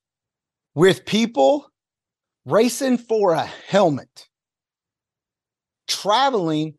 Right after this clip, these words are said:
from racetrack to racetrack with next to little to no sleep. And those people,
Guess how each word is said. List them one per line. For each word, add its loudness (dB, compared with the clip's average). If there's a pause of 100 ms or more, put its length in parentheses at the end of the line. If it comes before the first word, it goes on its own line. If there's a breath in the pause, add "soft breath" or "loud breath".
(140)
from 0
racetrack 0
to -4
racetrack -2 (420)
with 2
next -2
to 2
little 0
to -2
no 0
sleep. -8 (1300)
And -2
those 2
people, -4